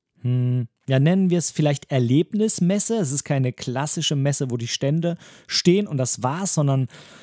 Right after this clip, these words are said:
hm, das ist ja eine Fotografie-Erlebnismesse. Das heißt, da passieren auch Dinge, dass, ich glaub, das letzte Mal waren Kletterer da, die an so einer Kletterwand hochgeklettert sind und dafür konnte man sich dann Kameras und Objektive ausleihen, um das dann zu fotografieren. Also,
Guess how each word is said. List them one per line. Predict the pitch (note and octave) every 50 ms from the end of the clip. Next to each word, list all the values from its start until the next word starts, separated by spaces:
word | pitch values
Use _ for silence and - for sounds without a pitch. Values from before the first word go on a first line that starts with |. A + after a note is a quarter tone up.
| - - _ - -
hm, | C3 C3+ C3 C3 C3 C3 C3 C3 C3 C3 B2
das | - C#3 B2 D#3+
ist | D#3 -
ja | D3+ C3+
eine | C3+ C3+ C3+ C3
Fotografie-Erlebnismesse. | - D#3 D3 C#3+ - - C3 B2 - - - F3+ G3 G3 C3 E3+ F3+ F#3 D#3 D#3+ F3+ E3+ - E3+ E3+ E3 - E3
Das | C#3 C3+ - D3+
heißt, | D3 C#3+ - -
da | C#3 C3 B2+
passieren | - - C3+ B2+ - - D3 C#3
auch | C3 B2+ -
Dinge, | - - D#3 E3 D#3+ D3+
dass, | - C3+ C#3 - -
ich | A#2+ -
glaub, | - B2+ B2+
das | A#2+ -
letzte | C3 B2+ - -
Mal | B2+ B2 A#2+ A2+
waren | B2 B2 B2 A#2 A2+ G#2+ G#2 - -
Kletterer | - - C#3 D3 D#3+ D#3 D#3+ D#3+ D3+ D3+
da, | C3+ D3 C#3 C#3+ C#3+
die | B2+ C3+
an | B2+ B2+
so | C3 C3
einer | B2 A#2+
Kletterwand | - - C3 D3+ D#3+ - D3+ C3+ C#3 C3+ C3 C3
hochgeklettert | C#3+ C3 - - B2 B2+ C3 B2+ B2+ B2 -
sind | - C3+ B2+ B2+ - - - - -
und | B2 B2+ A#2+ -
dafür | C3 - - - D3 C3+
konnte | - - D3 C3+ -
man | C#3 B2+
sich | - C3 A#2+ - -
dann | B2+ B2 A#2+ A#2 - - - _ -
Kameras | - C#3+ C#3 C#3+ C3 C#3 B2+
und | C#3+ D3
Objektive | C3+ - C#3 B2+ - - - F3+ F#3 D#3 E3 -
ausleihen, | - C#3+ C#3 - - C#3 C3 C3+ C#3 C#3
um | - C3+ B2+ B2
das | - C#3 D3 -
dann | - C#3 -
zu | C3+
fotografieren. | - - C3 A#2 A#2 - B2+ A#2 - - A#2 G#2 G#2+
Also, | A2+ A#2 A#2 A#2+ A#2+